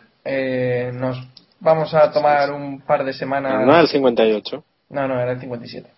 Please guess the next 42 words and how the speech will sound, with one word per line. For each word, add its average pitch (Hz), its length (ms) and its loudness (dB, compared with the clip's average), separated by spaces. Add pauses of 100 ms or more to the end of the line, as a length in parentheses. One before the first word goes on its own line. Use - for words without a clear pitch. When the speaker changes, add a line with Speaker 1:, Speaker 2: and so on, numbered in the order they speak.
(520)
Speaker 1:
Nos 147 160 0
vamos 175 200 6
a 175 120 4
tomar 160 320 4
un 147 100 -6
par 151 160 2
de 147 80 -6
semanas 135 880 -6
de 135 80 -6
vacaciones. 170 960 -4
Igual 156 460 -2
traemos 147 320 0
alguna 135 260 -6
sorpresa 131 460 -12
en 131 80 -10
estos, 120 680 -10
en 135 80 -14
estas 131 220 -14
semanas. 165 500 -4 (260)
Todavía 131 360 0
Speaker 2:
Ojo, 127 100 0
Speaker 1:
no 127 60 0
Speaker 2:
no. 139 140 2
Speaker 1:
está 131 180 -4
confirmado. 131 640 -4 (420)
O 123 120 -10
no, 165 260 -4 (180)
por 135 140 -8
eso 135 180 -10
digo. 165 220 -10
Speaker 2:
Correcto. 101 260 -14
Speaker 1:
Igual, 131 240 -6
igual, 139 460 0 (140)
quizás, 160 360 0
¿no? 165 160 -6
Como 170 140 -6
dice 180 160 -6
Maldonado, 139 480 -4
quizás 226 340 0
traemos 160 260 -2
una 135 140 -8
sorpresa. 127 380 -12